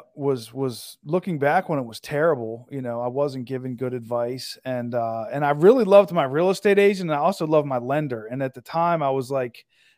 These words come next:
asking all these questions. I wanted to get into the business, but nobody encouraged me to do so. Not to mention I was, uh, the sole provider for my household. Up until my wife became licensed as a realtor, she never worked.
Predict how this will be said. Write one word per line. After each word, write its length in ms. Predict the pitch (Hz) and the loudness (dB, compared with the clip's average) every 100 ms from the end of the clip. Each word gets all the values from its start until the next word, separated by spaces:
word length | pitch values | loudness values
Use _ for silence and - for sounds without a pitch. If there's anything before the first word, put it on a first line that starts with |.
| - | -2
asking 380 | 160 180 180 180 | 2 2 2 0
all 100 | 170 | 2
these 160 | 156 - | 0 -4
questions. 460 | - 170 160 147 | 2 2 2 -4
I 40 | 131 | -4
wanted 360 | 120 170 202 | 0 0 0
to 60 | 160 | -2
get 160 | 147 151 | -4 -4
into 180 | 147 | -4
the 80 | 135 | -6
business, 680 | 123 139 131 135 127 - - _ _ _ - | -2 0 0 -4 -6 -8 -16 _ _ _ -2
but 140 | 160 | 0
nobody 340 | 170 226 254 220 | 6 4 4 0
encouraged 600 | 160 - 180 175 156 147 | -4 -4 0 0 -2 -6
me 120 | 156 | -6
to 100 | 139 | -6
do 200 | 123 143 | -6 -6
so. 140 | 139 | -6
Not 240 | 135 196 226 | -2 0 0
to 80 | 190 | -2
mention 320 | 190 180 160 | -4 -4 -4
I 120 | 151 | -2
was, 240 | 151 135 | 0 -2
uh, 340 | 139 139 131 123 - | 0 0 0 -6 -12
the 180 | 143 139 | -8 -6
sole 280 | - 165 160 | -4 -2 -2
provider 480 | 147 127 135 139 131 | -4 -2 0 0 -4
for 140 | - | -8
my 140 | 127 | -8
household. 520 | 123 131 127 - 120 127 | -4 -2 -2 -4 -4 0
Up 160 | 127 | -2
until 220 | 170 - | -2 0
my 140 | 202 165 | 4 4
wife 300 | 151 160 - | 4 2 0
became 320 | 139 - 143 | -12 -6 -4
licensed 400 | 135 147 - 139 | -2 -4 -4 -8
as 140 | 131 | -6
a 40 | 123 | -4
realtor, 360 | 139 156 147 | -2 -2 -4
she 160 | 123 147 | -14 -6
never 240 | 143 131 | -4 -4
worked. 460 | 120 147 143 - | 0 2 2 -2